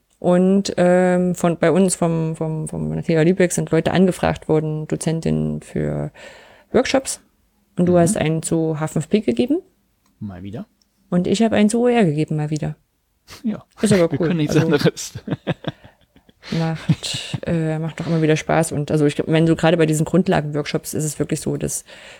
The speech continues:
Speaker 1: man nochmal dran erinnert wird, welche, welche Fragen da von vornherein kommen.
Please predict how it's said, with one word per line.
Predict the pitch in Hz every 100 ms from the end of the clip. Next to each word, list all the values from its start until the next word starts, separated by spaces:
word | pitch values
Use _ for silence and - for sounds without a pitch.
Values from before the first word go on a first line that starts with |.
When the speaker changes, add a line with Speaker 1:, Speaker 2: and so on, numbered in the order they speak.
| -
Speaker 1:
man | 151
nochmal | 165 170
dran | - 180
erinnert | 165 - 185 165 160 - -
wird, | 160 156 -
welche, | 147 - 151 151 151 147 175 170 _ _ _ _ _ _ _ _ -
welche | 139
Fragen | - 139 147 147
da | 135
von | 135 143
vornherein | 143 139 143 139
kommen. | - 139